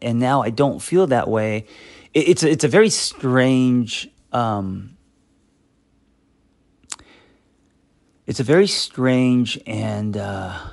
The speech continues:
uh, insightful feeling if you pay attention to it, how much,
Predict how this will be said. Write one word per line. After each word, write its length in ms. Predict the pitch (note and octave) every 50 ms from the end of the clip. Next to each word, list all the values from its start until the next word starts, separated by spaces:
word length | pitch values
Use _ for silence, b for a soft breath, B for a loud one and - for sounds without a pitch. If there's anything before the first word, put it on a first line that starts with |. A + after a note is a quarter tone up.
| B B _ _ _ _ _ _ _ _ _ _ _ _ -
uh, 320 | A2 G#2+ G2 F#2 - - - _ _ _ _ _ _ _ _ _ _ _ _ _ _ _ _ _ _ _ _ _
insightful 760 | - B2+ A#2 A2 - - - A2+ A#2+ A#2+ A#2+ - - A#2+ A2+ -
feeling 680 | - - - A2+ A2+ A2+ A2 G#2 G2+ E2+ F2 E2+ E2+
if 160 | - B2 -
you 80 | B2+ A2+
pay 220 | - - A#2+ A2
attention 440 | G2+ G2+ - - G#2 G2 - G2+ G2
to 260 | G2 - - A#2 A#2+
it, 140 | G2+ F#2 -
how 340 | - - - - B2 C3+ C3+
much, 600 | C3+ B2 A#2 A2 G#2+ G#2 G2 F2 - - - b